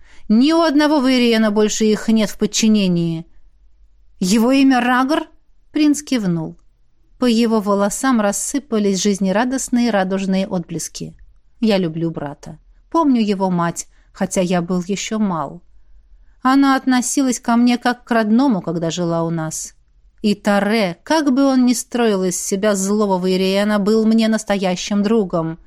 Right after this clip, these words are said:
Потому я не могу относиться к Белым горам, как к чужой стране, Дигера.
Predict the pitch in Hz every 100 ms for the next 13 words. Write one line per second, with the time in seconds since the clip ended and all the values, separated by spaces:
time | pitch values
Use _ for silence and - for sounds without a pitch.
0 | _ _ - - - _ _ - 294 285
1 | 277 269 233 247 233 220 214 220 262 269
2 | 269 - 233 220 202 190 202 190 190 185
3 | 185 185 185 185 - - - 202 180 170
4 | - 180 175 170 170 165 170 156 151